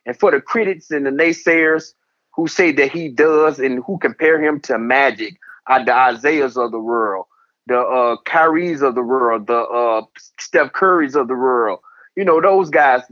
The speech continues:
uh, and Jason, and the Jason Kidds of the world, the, the, the naysayers, I mean, the, the media and people, you know, that do what we do, uh, will also say that he will more than likely need a ring 'cause that's what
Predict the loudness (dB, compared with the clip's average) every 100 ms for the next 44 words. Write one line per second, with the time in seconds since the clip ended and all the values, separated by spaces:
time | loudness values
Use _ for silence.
0 | -12 -4 0 2 2 -2 -6 _ -8 -6
1 | -2 -2 -2 -14 -6 -4 -4 -2 -2 -2
2 | -10 -2 -2 0 0 0 0 2 0 -4
3 | -14 -20 _ _ _ _ 0 0 -2 0
4 | 0 2 0 2 0 2 2 2 0 0
5 | 2 2 0 0 -4 -2 -2 -2 -2 -4
6 | 0 2 4 2 0 -4 -10 -18 _ -4
7 | 0 2 2 0 -2 0 2 0 0 -2
8 | 0 0 0 -4 0 0 0 -6 -20 -20
9 | -20 -20 -2 0 2 2 2 4 4 2
10 | 0 -2 -2 -2 0 -2 -6 _ _ _
11 | _ -4 0 0 -4 -2 -2 0 -2 0
12 | 0 0 -2 -2 -8 -6 -4 -2 -2 -2
13 | -4 -2 -2 -6